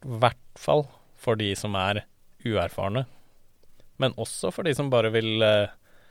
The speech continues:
komme litt i gang med sesongen på en, eh, trygg og rolig måte, da. Og til deg som, eh,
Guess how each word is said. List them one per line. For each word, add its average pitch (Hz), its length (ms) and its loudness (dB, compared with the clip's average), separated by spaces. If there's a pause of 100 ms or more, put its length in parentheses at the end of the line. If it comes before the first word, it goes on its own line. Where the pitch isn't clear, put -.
(600)
komme 127 180 6
litt 117 160 2
i 131 60 2
gang 107 240 6
med 131 140 2
sesongen 120 420 -2
på 117 160 4
en, 120 140 2 (100)
eh, 117 160 2
trygg 110 320 -2
og 120 140 2
rolig 110 180 0
måte, 117 300 -2
da. 156 60 -8 (2250)
Og 131 180 0
til 135 140 0
deg 113 180 6
som, 139 300 -2
eh, 131 580 2